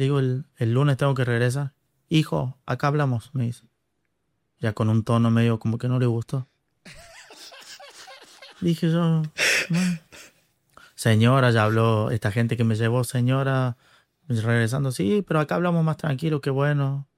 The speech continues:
que le fue bien". Llegamos el viernes. Estaba esperando a mi mamá y mi papá, ¿no? ¿No? Y ahí donde se viene la parte dura, que, que mi mamá me decía de, de,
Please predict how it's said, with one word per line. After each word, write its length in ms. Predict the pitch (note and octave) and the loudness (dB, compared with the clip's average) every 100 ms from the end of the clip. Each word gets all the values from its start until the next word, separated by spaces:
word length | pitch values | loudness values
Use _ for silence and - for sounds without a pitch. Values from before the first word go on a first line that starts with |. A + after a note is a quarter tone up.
| _ _ | _ _
que 120 | - | -6
le 120 | A#2+ | -4
fue 160 | A2+ B2+ | -2 0
bien". 320 | B2+ C3+ C3+ - _ _ _ _ _ _ _ _ _ _ - | 0 0 -4 -10 _ _ _ _ _ _ _ _ _ _ -2
Llegamos 320 | A2 A#2 A#2+ | 2 4 4
el 60 | A#2+ | 4
viernes. 500 | C3 C#3+ F3 G3+ _ _ _ _ _ _ _ _ _ _ | 2 2 0 -2 _ _ _ _ _ _ _ _ _ _
Estaba 240 | - G#2 | -4 -2
esperando 320 | F#2+ G#2+ G2+ G2+ | 0 -2 0 2
a 40 | |
mi 60 | G2+ | 2
mamá 200 | G2+ G#2 | 2 0
y 40 | |
mi 60 | G#2+ | -2
papá, 240 | G2+ - | -8 -8
¿no? 220 | D3 D#3 E3 | -4 -4 -4
¿No? 220 | D3+ G3 _ _ _ _ _ _ _ _ _ - | -6 -10 _ _ _ _ _ _ _ _ _ -4
Y 40 | |
ahí 80 | F2+ | -2
donde 160 | G2 | 0
se 100 | F2+ | -2
viene 200 | F#2 G2 F#2+ | -2 0 -2
la 120 | F2+ | -2
parte 300 | G2 G2 G2+ | -4 0 0
dura, 520 | G2+ G#2 G#2+ D3+ - _ _ _ _ _ _ _ - | 2 2 2 -2 -6 _ _ _ _ _ _ _ -10
que, 760 | G2 F2+ F2 E2+ E2 D#2+ - _ _ _ _ _ _ | -4 -2 -2 -4 -4 -8 -12 _ _ _ _ _ _
que 120 | A#2 | 2
mi 100 | G#2+ | 4
mamá 320 | G#2 G2+ A2 | 4 4 4
me 160 | A#2 A2+ | 4 4
decía 400 | A2 G#2 A#2 A#2 | 2 2 0 0
de, 280 | A2+ A2 A2 | 0 0 0
de, 420 | A2 A2 A2 | 0 0 0